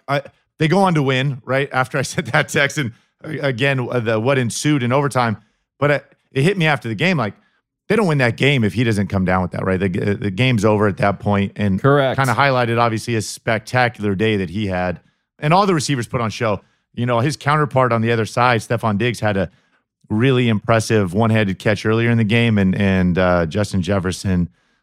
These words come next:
Speaker 1: uh, outdid him today. That was, it was unbelievable to watch.
Speaker 2: Yeah, we'll get to Justin Jefferson's day in full in a second here, but as you alluded to, right, like, this is how this game continues.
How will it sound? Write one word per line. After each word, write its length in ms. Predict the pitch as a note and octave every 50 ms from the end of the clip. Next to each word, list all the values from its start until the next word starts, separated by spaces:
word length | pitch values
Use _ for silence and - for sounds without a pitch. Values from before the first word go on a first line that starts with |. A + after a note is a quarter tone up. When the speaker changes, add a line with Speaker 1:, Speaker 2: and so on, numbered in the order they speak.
| _ _ -
Speaker 1:
uh, 240 | F#2+ F#2 F2+ E2+ -
outdid 380 | - G#2+ G#2 F2 - - G#2+ G2
him 200 | F#2+ F#2 E2+ D2+ -
today. 420 | - - F2 F2+ F2+ F2 E2+ E2 E2
That 140 | E2+ F2+ F2+
was, 180 | F2 E2 D#2
it 140 | A2+ - A2
was 160 | G#2+ G#2 F#2
unbelievable 800 | - A2 G#2+ G2 F2 F2+ F2+ F#2+ G2 F#2+ E2+ F2 D#2 F2 F2 E2
to 60 | D#2+
watch. 400 | D#2+ E2+ E2+ E2 F#2+ - - - _ _ _
Speaker 2:
Yeah, 280 | - D3+ E3 D#3 C#3 A#2
we'll 140 | C3+ D3+ D3
get 180 | D#3+ E3 -
to 120 | - D#3+ D3
Justin 360 | A#2+ C3+ C3+ C3 - - A#2
Jefferson's 480 | A#2+ A#2 F#2+ A2+ G#2+ - A2+ G#2 E2+
day 260 | D#2+ G2 A2+ A2+ A2+ A2
in 120 | G#2 F#2+
full 440 | - - - A#2+ A#2+ A#2 A2+ A2 G#2
in 100 | G#2+ G#2+
a 60 | G2+
second 400 | F#2 - - B2 C3+ C3+ D3+ B2+
here, 300 | A2+ A#2 G#2 G2+ G2+ F#2+
but 160 | E2+ D#2+ A2+ A2+
as 180 | B2+ D3 C#3+
you 120 | F3 E3 D3
alluded 400 | C3 D3 F3+ G3+ G3+ F3 A#2+ F#2+
to, 140 | G#2 G#2 G2
right, 340 | G#2 A#2 C3+ D3 D#3 - -
like, 260 | D3+ D3+ D3 A#2+ G#2 - _ _ _ _ _ _ _ _ _ _ _
this 320 | D3 E2 C3 E3+ F3+ - D#3+
is 560 | F3+ F#3 F#3+ F#3 F3 D#3+ D#3 - - - - _ _ _ _ _ _ _
how 280 | _ - D#3 F3 F3+ F3+
this 280 | D3 D#3 F3+ E3+ C#3
game 600 | B2 - D3 C#3+ D3 D3 D3 D3 D3 C#3+ C3+ C3 - _ _ _ _ _ _ _ -
continues. 960 | - D#3 D3 C#3 A2 B2 D3 D#3+ D3+ B2 A#2+ A2 - - B2 A#2 - -